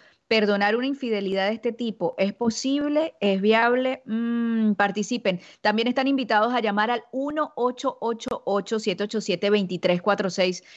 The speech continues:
En cualquier momento que escuchen el programa de la doctora Isabel acá en la red hispana o en las estaciones afiliadas, pueden participar. También escribiendo a doctora Isabel arroba la red hispana punto org.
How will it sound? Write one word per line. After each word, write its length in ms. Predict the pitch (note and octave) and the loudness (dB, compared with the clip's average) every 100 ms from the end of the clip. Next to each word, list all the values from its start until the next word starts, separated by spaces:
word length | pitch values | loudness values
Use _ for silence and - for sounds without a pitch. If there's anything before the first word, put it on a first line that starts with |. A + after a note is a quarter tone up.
| - | -4
En 160 | G#3+ G#3+ | 0 4
cualquier 380 | G#3+ G3+ G#3+ G#3+ | 4 2 0 -2
momento 380 | A#3 A#3+ A3+ | -4 -4 -4
que 100 | A#3+ | -6
escuchen 580 | G#3+ - A3+ A3 C4 B3+ | -8 -6 -6 -4 -2 -2
el 80 | A3 | -2
programa 420 | F3+ E3+ E3+ F3 | -4 -2 -2 0
de 60 | G3 | 0
la 160 | F3+ E3+ | 2 0
doctora 340 | E3 F3 E3+ | -2 -2 -2
Isabel 480 | F#3 F3+ E3 E3+ G3 | -2 -2 0 2 0
acá 220 | F3+ F3 | -2 -2
en 80 | E3+ | -2
la 100 | F3+ | -2
red 180 | F3 F3 | 0 0
hispana 420 | F3+ G#3 G3+ G3+ | 0 0 2 2
o 80 | G3+ | 0
en 60 | |
las 100 | E3+ | -2
estaciones 380 | E3+ E3+ F3 F3+ | -6 -8 -6 -2
afiliadas, 460 | G#3 F#3+ F3 F#3 G#3 | -2 0 0 0 0
pueden 240 | G#3+ G#3+ G#3+ | 0 2 2
participar. 680 | G#3 G3 F3+ F#3 F#3+ F#3+ G#3+ - _ | 0 -2 -10 -2 0 0 -4 -20 _
También 260 | G#3 A#3+ | 0 2
escribiendo 440 | C#4 C#4 C4 B3+ C4+ | 0 0 -2 0 2
a 60 | |
doctora 320 | B3+ G#3 A3 | 0 0 -4
Isabel 400 | A#3+ B3 G3 G#3 | -2 -2 0 0
arroba 280 | A3 G3+ G3 | 0 2 2
la 120 | G#3 | 2
red 180 | F#3+ E3+ | 0 -2
hispana 420 | F#3 - F#3+ F#3 | -6 -4 -2 -2
punto 340 | G3 G#3 F3+ F3 | -6 -8 -4 -4
org. 440 | E3 F3+ G3 E3+ | -2 -4 -2 -4